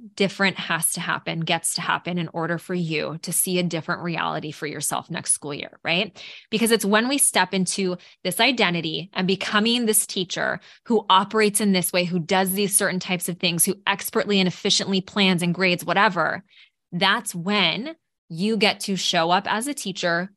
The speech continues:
do great work in the classroom, and thrive as a human being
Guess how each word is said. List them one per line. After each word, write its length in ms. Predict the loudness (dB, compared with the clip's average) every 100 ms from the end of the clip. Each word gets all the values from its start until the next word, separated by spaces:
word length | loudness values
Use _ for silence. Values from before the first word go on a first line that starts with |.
| _
do 200 | 0 2 2
great 640 | -4 -10 -2 2 2 2
work 260 | -2 -2 -2
in 100 | -2
the 80 | -2
classroom, 640 | -2 -2 -2 -2 -2 -4 -12 -20 _ _
and 460 | 2 4 6 4 0
thrive 580 | -6 -4 4 6 6 4
as 200 | 0 -4
a 80 | -6
human 580 | -8 -6 -2 0 0
being 460 | 2 2 2 -2 -4